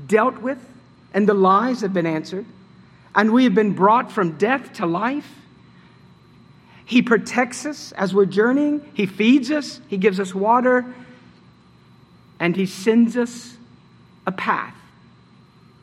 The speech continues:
"I saved you from a slavery worse than Israel's." It wasn't just most of your life. I mean, physical slavery can only touch so many areas.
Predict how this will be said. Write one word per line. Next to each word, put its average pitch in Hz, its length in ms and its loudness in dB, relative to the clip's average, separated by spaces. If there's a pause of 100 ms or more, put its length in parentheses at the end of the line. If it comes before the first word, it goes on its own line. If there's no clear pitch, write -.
(760)
"I 214 260 4
saved 240 560 -4
you - 220 -14 (500)
from 185 180 2
a 175 60 2
slavery 214 520 0
worse 226 380 0
than 170 420 -6
Israel's." 175 520 -4 (2000)
It 160 80 -8
wasn't 185 360 0
just 190 420 -2 (720)
most 196 560 2
of 185 100 0
your 156 140 2
life. 151 460 -6 (680)
I 226 40 -2
mean, 247 160 2
physical 247 400 -4
slavery 196 440 -2
can 165 160 -6
only 165 220 -2
touch - 400 -10
so 180 160 -8
many 160 240 -6
areas. 165 440 -4